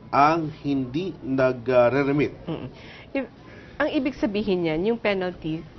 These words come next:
Speaker 2: dun natin sa employer
Speaker 1: Sa employer.
Speaker 2: kukunin
Speaker 1: Mm.
Speaker 2: yun, hindi sa kanya.
Speaker 1: Ayan. Eto ba, ma'am, ang isang tanong. Pwede pang, ah, pag nagsampa ng reklamo, pwede mong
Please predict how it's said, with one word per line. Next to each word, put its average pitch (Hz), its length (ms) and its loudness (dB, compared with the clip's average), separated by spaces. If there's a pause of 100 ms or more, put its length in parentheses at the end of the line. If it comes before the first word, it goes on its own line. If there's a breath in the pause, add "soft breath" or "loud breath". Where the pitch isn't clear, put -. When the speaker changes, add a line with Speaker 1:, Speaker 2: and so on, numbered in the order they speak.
(120)
Speaker 2:
dun 254 240 0
natin 208 320 -2
sa - 80 -6
employer 160 560 -2
Speaker 1:
Sa 143 80 6
employer. 120 400 2
Speaker 2:
kukunin 135 320 -2
Speaker 1:
Mm. 110 80 -2
Speaker 2:
yun, 98 120 -6 (120)
hindi 170 240 -2
sa - 160 -10
kanya. 80 320 -12 (320)
Speaker 1:
Ayan. 113 240 -2 (300 loud breath)
Eto 156 240 2
ba, 165 160 4
ma'am, 160 320 2
ang 143 140 0 (100)
isang 131 160 -2
tanong. 131 320 0
Pwede 143 320 2
pang, 143 480 2
ah, 117 240 2
pag 160 160 2
nagsampa 170 400 0
ng 202 160 0
reklamo, 113 480 0 (320 loud breath)
pwede 156 160 4
mong 156 80 -2